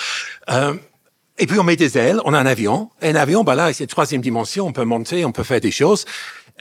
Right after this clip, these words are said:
Et on arrive à dix mille mètres, euh, un peu plus. Euh, on, on n'ira jamais plus loin, les ailes ne peuvent jamais marcher dans un vide.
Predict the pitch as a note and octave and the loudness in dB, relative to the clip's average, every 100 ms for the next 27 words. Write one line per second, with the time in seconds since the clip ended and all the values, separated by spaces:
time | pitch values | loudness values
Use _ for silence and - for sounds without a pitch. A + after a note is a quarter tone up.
0 | - E3+ D3+ C#3 F3 D3 C3+ C3 D3+ C#3 | -4 0 2 4 2 2 2 2 0 2
1 | B2+ A2+ E3 - C#3 A2+ A2 - - C3 | 2 4 2 2 2 2 0 -8 -8 0
2 | C3 - D#3+ - B2 A#2 A#2 C3 - _ | 0 2 -4 -2 -2 0 0 -4 -12 _
3 | _ _ _ - - D3+ D3+ C3+ B2+ E3+ | _ _ _ -6 -2 0 2 0 2 2
4 | D#3+ - C3 G#2+ C3 F3+ C#3 - E3 E3 | 2 2 2 4 4 4 2 0 0 2
5 | D3+ A#2 C3+ A2 C3 D3 B2 G#2+ - C3+ | 2 2 0 2 0 2 2 0 0 0
6 | A2 C#3 B2 G#2+ F2 | 0 0 0 -2 -2